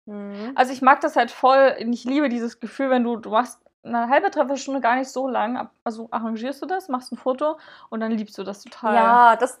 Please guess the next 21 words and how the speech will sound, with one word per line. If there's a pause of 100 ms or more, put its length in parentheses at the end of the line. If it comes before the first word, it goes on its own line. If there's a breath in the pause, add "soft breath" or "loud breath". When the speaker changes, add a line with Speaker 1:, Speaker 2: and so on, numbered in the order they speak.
(100)
Speaker 1:
liebe
ich
auch,
wenn
du
dann
so
Speaker 2:
Ja.
Speaker 1:
drauf
guckst
und
denkst,
„Oh,
ist
das
schön.“ (420 loud breath)
Speaker 2:
Also
ich
glaube,
mein
liebstes